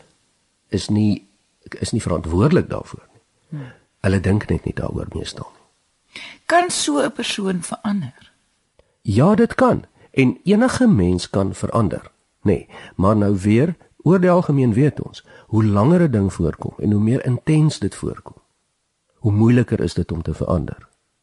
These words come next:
Speaker 2: Want dit is 'n patroon wat gebreek moet word. So wat jy
Speaker 1: Ja.
Speaker 2: sê, die persoon is gewoond daaraan om te leef volgens sy of haar patroon van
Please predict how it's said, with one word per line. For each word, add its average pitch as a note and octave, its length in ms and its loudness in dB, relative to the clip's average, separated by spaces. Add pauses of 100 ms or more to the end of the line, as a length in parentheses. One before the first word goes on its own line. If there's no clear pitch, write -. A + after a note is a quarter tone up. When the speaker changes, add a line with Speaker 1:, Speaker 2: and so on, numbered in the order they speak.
(360)
Speaker 2:
Want G3+ 160 -2
dit F3 100 0
is F#3 60 -2
'n - 40 -10
patroon F#3+ 360 0
wat E3 140 -2
gebreek E3 340 -2
moet D#3+ 140 -4
word. - 200 -10
So D#3+ 80 -8
wat D#3 120 0
jy - 60 0
Speaker 1:
Ja. D#3+ 60 0
Speaker 2:
sê, F3 220 -4
die D#3+ 80 -12
persoon G#3+ 320 -2
is G#3+ 100 0
gewoond F3 500 0
daaraan G3+ 240 -2
om E3 100 -4
te E3 120 -4
leef D3+ 340 -2
volgens D#3+ 540 -6
sy E3+ 220 0
of E3 140 -8
haar C#3+ 420 0 (440)
patroon E3+ 760 -2 (180)
van E3 400 0